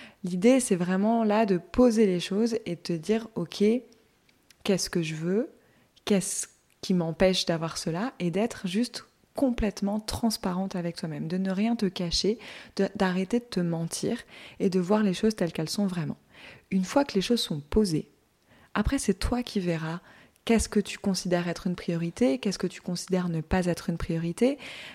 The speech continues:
qu'est-ce que tu décides de mettre de côté consciemment, parce que t'as le droit aussi de faire ça à certains moments, de dire, Bon bah ok, euh, par exemple, mon travail, c'est pas l'idéal, c'est pas ce que je kiffe le plus aujourd'hui dans ma vie, mais, euh, ça me permet quand même d'avoir une certaine sécurité,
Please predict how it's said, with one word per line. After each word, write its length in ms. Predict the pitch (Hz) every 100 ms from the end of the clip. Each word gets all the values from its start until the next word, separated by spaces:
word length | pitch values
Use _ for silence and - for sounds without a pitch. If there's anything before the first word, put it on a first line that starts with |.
| - - _ -
qu'est-ce 240 | 208 -
que 360 | 208 202 196 -
tu 160 | - 185
décides 400 | 196 190 214 190
de 80 |
mettre 380 | 180 190 196 202
de 100 | 185
côté 320 | 180 190 202
consciemment, 680 | 196 - 233 - 214 208 269 -
parce 160 | 170
que 80 | 175
t'as 160 | 180 175
le 60 |
droit 180 | 214 320
aussi 260 | 226 - 190
de 60 |
faire 180 | - 165
ça 140 | 175
à 40 | 170
certains 280 | 170 - 175
moments, 260 | 185 170
de 140 | 156 147
dire, 200 | 190 196 - - -
Bon 80 | 196
bah 160 | 175 175
ok, 220 | 185 208
euh, 280 | 185 165 -
par 140 | - 160
exemple, 360 | 185 185 156
mon 180 | 160 180
travail, 460 | - 175 175 190 180 - -
c'est 160 | - 156
pas 160 | 185 196
l'idéal, 540 | 185 151 147 175 220 - -
c'est 160 | - 156
pas 160 | 190 208
ce 80 |
que 120 | - 175
je 80 |
kiffe 320 | - 214 - 185
le 80 |
plus 340 | 170 - 196 -
aujourd'hui 300 | 165 165 175
dans 100 | 170
ma 160 | 151
vie, 240 | 151 196 233 -
mais, 400 | 175 180 190 247 - - - - -
euh, 520 | 170 160 156 151 151 -
ça 180 | 214 190
me 80 |
permet 340 | 190 180 185 180
quand 180 | 180 175
même 260 | 185 185
d'avoir 320 | 175 170 180
une 100 | 185
certaine 300 | 170 160 185
sécurité, 640 | 180 180 - 160 156 185